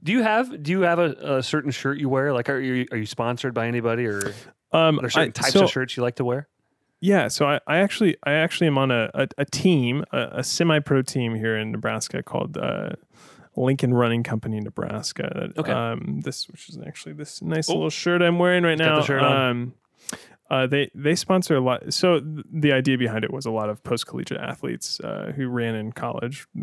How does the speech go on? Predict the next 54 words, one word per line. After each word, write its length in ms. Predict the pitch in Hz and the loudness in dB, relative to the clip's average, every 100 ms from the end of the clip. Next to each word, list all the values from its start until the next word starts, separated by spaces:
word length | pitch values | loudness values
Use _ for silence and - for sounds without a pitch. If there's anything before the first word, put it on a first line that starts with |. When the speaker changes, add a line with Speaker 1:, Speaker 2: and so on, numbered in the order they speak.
| - - _ | -12 -18 _
Speaker 2:
got 120 | - 117 | -4 -2
together 300 | - 127 123 | 2 2 2
and 100 | 120 | 2
said, 180 | 123 117 | 0 2
"Hey, 180 | 160 156 | 4 6
let's, 260 | 139 - - - - | 4 0 -10 -18 0
let's 140 | 156 | 0
continue 420 | - - 151 147 135 | 0 -2 4 6 6
to 60 | |
run 180 | 127 123 | 4 2
competitively 720 | 131 123 117 110 107 107 107 | 0 0 0 0 -2 -4 -4
after 220 | - - - | -6 -10 -10
college." 480 | - - - - - | -8 -8 -8 -10 -10
Um, 380 | 53 50 - - - - - | -8 -8 -10 -12 -18 -20 -6
I 100 | - | -4
did 100 | 110 | -2
not 160 | 107 110 | -2 -4
run 140 | 98 | -4
in 60 | 107 | -8
college. 320 | - 110 123 - | -8 -6 -6 -4
I 120 | 117 | -4
was 80 | 117 | -4
a 60 | |
lazy 260 | 104 107 101 | -4 -6 -8
bum 220 | - 127 | -4 -4
in 100 | 135 | -4
college. 460 | 113 117 117 123 - _ _ _ | -4 -4 -2 -4 -8 _ _ _
So 420 | - - 151 135 123 | -4 2 4 4 4
Speaker 1:
That's 140 | 120 | 2
when 80 | 127 | 2
you 80 | 123 | 0
gained 200 | 113 113 | 0 2
Speaker 2:
but 120 | 123 | 2
Speaker 1:
your 160 | 110 107 | 2 0
one 160 | 127 | -2
hundred 180 | 123 123 | 0 -2
and 60 | 113 | -2
fifty 200 | 117 113 | -4 -2
Speaker 2:
Mm-hmm. 80 | 117 | -4
Speaker 1:
pounds. 320 | 139 110 - - | -2 -4 -8 -8
Speaker 2:
So 200 | - - | -4 0
I, 320 | 113 113 110 117 | 2 2 2 -2
I 40 | |
got 180 | 117 110 | -2 -2
back 200 | 107 113 | -2 -4
into 260 | 120 - - | -6 -4 -4
it 80 | - | -4
and 140 | 143 | -6
decided 300 | 156 - 147 | -4 -4 -4
to 80 | - | -6
join. 440 | - 53 57 147 - | -4 -4 -4 -8 -8
Um, 360 | 67 53 139 - | -10 -10 -12 -8
but 160 | - | -6
Speaker 1:
Mm-hmm. 80 | 131 | -6